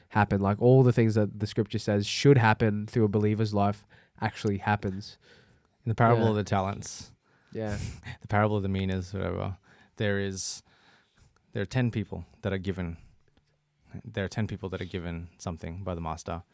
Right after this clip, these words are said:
Speaker 2: The saddest thing about that story is that only three people actually reported back to start with. So that means by default, seventy percent of them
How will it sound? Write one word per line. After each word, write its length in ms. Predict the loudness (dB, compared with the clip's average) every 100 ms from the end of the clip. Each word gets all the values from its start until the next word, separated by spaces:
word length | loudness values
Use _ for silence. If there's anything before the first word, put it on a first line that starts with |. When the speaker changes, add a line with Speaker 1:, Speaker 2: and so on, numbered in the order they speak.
| _ _ -20 -20 _ -10
Speaker 2:
The 80 | 0
saddest 360 | 4 4 2
thing 160 | 0 0
about 280 | 0 -2 -4
that 120 | -6
story 400 | -6 -6 -4 -4
is 80 | -6
that 160 | -6 -4
only 240 | -4 -4
three 400 | -6 -8 -4 -4
people 360 | -4 -8 -8 -8
actually 280 | -10 -10 -10
reported 440 | -10 -8 -8 -6
back 200 | -8 -8
to 80 | -12
start 280 | -8 -8 -8
with. 160 | -10
So 160 | -6 -4
that 80 | -2
means 220 | -2 -4
by 140 | -6
default, 360 | -6 -6 -6 -6
seventy 380 | -4 -2 -2 -4
percent 380 | -6 -8 -8
of 80 | -8
them 200 | -8 -8